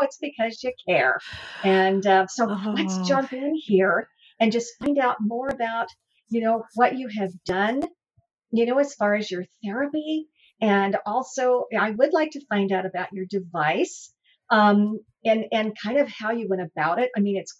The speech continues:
Speaker 1: quite an undertaking to, to, I would think,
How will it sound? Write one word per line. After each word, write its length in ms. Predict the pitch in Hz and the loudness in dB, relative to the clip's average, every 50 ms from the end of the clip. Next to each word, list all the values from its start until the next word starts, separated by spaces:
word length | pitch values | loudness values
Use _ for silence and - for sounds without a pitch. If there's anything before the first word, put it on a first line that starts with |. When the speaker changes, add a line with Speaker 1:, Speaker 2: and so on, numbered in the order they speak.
| - _ | -10 _
Speaker 1:
quite 180 | 185 185 226 | -4 -2 0
an 120 | 240 202 185 - | 0 -2 -4 -4
undertaking 720 | 180 175 175 196 226 - - 208 185 175 - 180 160 156 - _ _ _ _ _ _ _ _ - | -6 -6 -4 -6 -8 -6 -6 -6 -6 -6 -6 -10 -10 -12 -14 _ _ _ _ _ _ _ _ 4
to, 340 | 220 196 185 180 175 160 - - _ - | 4 6 6 6 2 -2 -8 -12 _ -2
to, 340 | - 202 185 175 175 165 - - | 2 2 2 2 0 -2 -6 -6
I 140 | 170 165 156 | -10 -10 -8
would 140 | 175 170 - - _ | -8 -10 -10 -10 _
think, 320 | - 196 277 320 247 208 | 0 2 2 2 2 -2